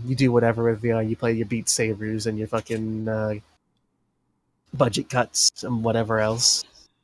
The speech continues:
That's fun. Though I do browse Reddit. And while browsing Reddit, I came across the fucking Araragi subreddit, which is just fucking, "Hey, look, Monogatari."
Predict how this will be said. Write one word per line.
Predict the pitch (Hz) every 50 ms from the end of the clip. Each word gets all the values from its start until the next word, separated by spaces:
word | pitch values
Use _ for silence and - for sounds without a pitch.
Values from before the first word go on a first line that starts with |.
| _ _ _
That's | - 185 147 -
fun. | - - 117 117 117 - _ _ _ _ _ _ _ _ _ _ _ _ _
Though | 175 180 190
I | 190 185
do | 165 214 196
browse | 175 190 180 165 135
Reddit. | 131 143 151 143 127 127 135 - - _ _ _ _ _ _ _ _ _ _ _ _ _ _ _ _ -
And | 160 165
while | 175 185 175 151
browsing | 143 156 147 139 127 131 127
Reddit, | 120 120 117 120 131 - - _ _ _ _ _ _ _ _ _ _ _ _ _ _ _
I | - 139 131
came | 147 139 131
across | 131 - - 135 135 123 -
the | - 139 127
fucking | - - 139 123 - 135 123 123 123 123 123 127
Araragi | 123 127 127 127 127 127 127 127 123 113 113 107
subreddit, | - - 117 104 107 113 110 123 117 107
which | 123 - -
is | 113 98
just | 120 120 107 -
fucking, | - 117 104 - 120 113 113 107
"Hey, | 113 123 123
look, | 123 117 - -
Monogatari." | 123 113 113 110 110 113 107 - 165 185 165 110